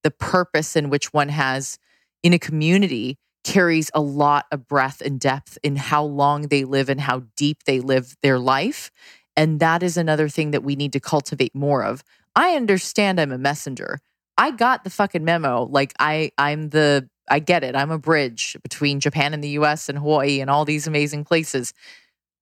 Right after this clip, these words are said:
There's a reason why I'm, you know, I need people to also lay off on women who don't want to get married and have kids right away. We need to be able to live our lives too in order to feel fulfilled. And I think that a lot of things that you said are true.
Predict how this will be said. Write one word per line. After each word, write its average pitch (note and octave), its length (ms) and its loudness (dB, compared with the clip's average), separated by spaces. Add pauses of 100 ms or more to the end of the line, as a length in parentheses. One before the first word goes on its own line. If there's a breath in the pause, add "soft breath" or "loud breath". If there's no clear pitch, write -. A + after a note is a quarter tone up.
(200)
There's A#3 420 4
a C4+ 60 6
reason F#3+ 760 2
why C#3 540 2
I'm, C3+ 320 -4 (180)
you E3+ 140 4
know, C#3+ 300 0 (120)
I F3 80 0
need A3 200 0
people A3 220 2
to F3+ 80 2
also F3 300 2
lay D3+ 280 4
off D#3 340 0
on D3 180 0
women D3 300 -2
who E3 140 0
don't E3 340 2
want C3 380 -2
to - 120 -8
get - 160 2
married C3+ 300 0
and C3 100 -2
have B2 200 -2
kids C3 280 -4
right C3 200 0
away. B2+ 360 -2 (360 soft breath)
We G#3 140 6
need B3 200 4
to A#3 100 -2
be F#3 180 4
able F3 140 2
to E3+ 80 2
live D#3+ 300 2
our E3+ 200 4
lives C3+ 380 -2
too F3+ 260 4
in C#3+ 100 2
order D3 240 2
to C#3 80 -2
feel C#3+ 280 0
fulfilled. C#3 720 -2 (480 soft breath)
And D#3+ 400 0 (160)
I D#3 160 2
think F#3 280 0
that - 200 0
a E3 40 2
lot D#3 380 2
of D#3 120 -8
things D3+ 420 -4
that D3 140 2
you D3+ 80 -4
said D3 220 0
are C#3 100 -2
true. C#3+ 400 -2